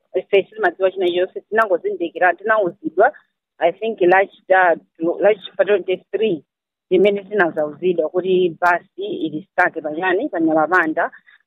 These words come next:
akusa-, akujeni aku Mozambique sakwalola kuti atani, a-, aduse chifukwa kuti analibe ndi chi-, chi-, chilolezo chotani, chodutsa kujeni pa,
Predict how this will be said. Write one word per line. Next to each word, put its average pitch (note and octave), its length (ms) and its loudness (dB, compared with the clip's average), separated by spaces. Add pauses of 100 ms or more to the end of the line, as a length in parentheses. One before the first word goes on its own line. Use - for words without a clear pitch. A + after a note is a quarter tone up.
akusa-, D#3 520 0
akujeni E3 580 2
aku F3+ 160 2
Mozambique D#3+ 640 -6
sakwalola E3+ 760 4
kuti E3+ 180 -6
atani, E3 420 -2
a-, D3 280 -2
aduse E3 440 -2
chifukwa E3+ 200 0
kuti F3 220 -2
analibe E3 400 -2
ndi E3+ 260 -10
chi-, - 120 -20 (160)
chi-, - 240 -16 (100)
chilolezo E3 520 0
chotani, G3 420 0 (360)
chodutsa F3+ 480 -2
kujeni D3 520 -6
pa, D#3 200 0